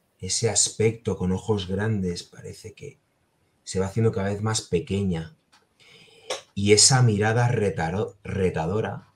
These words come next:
se transforma en una mirada, eh, de terror. Pero hay un momento en el que todavía cuando la tienes de las, en las manos,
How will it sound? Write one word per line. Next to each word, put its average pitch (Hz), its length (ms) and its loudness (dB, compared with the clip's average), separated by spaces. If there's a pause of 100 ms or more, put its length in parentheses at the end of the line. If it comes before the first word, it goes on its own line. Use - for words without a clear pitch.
(220)
se - 280 -6
transforma 90 880 -2
en 87 180 -4
una 101 180 -2
mirada, 104 760 -2
eh, 82 380 -14
de 90 140 0
terror. 87 540 -4 (4000)
Pero 95 160 -2
hay 107 120 6
un 127 80 8
momento 120 600 4 (1400)
en 92 220 -4
el 82 300 -4
que 80 600 -4 (120)
todavía 92 480 4
cuando 107 240 4
la 82 140 0
tienes 107 520 -2
de 95 400 0
las, 82 320 -2 (160)
en 85 180 -4
las 80 220 -4
manos, 101 680 0